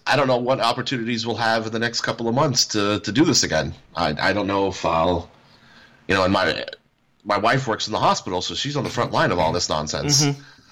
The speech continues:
Speaker 1: So she definitely needs a break before all this gets, i-, if it does, knock on wood,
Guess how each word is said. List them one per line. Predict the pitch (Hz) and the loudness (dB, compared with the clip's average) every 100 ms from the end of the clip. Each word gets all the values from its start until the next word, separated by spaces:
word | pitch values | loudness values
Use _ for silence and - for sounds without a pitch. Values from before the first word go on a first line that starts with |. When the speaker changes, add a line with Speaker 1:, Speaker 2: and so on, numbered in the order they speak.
| - _ _ | -20 _ _
Speaker 1:
So | - - 104 98 95 95 87 - | -2 2 4 4 4 2 -2 -2
she | - 156 | 2 4
definitely | 208 208 139 | 4 4 2
needs | 113 101 | 2 0
a | 110 | 0
break | 110 104 | 2 0
before | 110 104 107 101 | -2 -4 0 2
all | 101 | 2
this | 95 92 | 0 -4
gets, | 101 95 - - | -2 -2 -2 0
i-, | |
if | 101 110 110 | 0 0 0
it | 90 | 0
does, | 98 92 92 - _ - | 2 2 0 -6 _ -2
knock | 92 87 | 0 2
on | 87 90 | 0 -2
wood, | 87 - | -4 -6